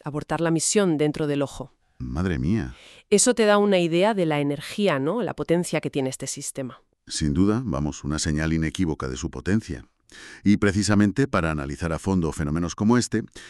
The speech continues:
Speaker 2: bienvenidos a Meteorology Matters, el programa que se sumerge en la ciencia, el caos y, bueno, las historias detrás del tiempo que moldea nuestro mundo.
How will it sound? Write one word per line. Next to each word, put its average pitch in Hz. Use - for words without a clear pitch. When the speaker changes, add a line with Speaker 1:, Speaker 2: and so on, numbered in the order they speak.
Speaker 2:
bienvenidos 135
a 123
Meteorology 107
Matters, 64
el 92
programa 120
que 101
se 92
sumerge 95
en 78
la 62
ciencia, 120
el 62
caos 107
y, 98
bueno, 110
las 73
historias 110
detrás 90
del 90
tiempo 104
que 85
moldea 78
nuestro 80
mundo. 76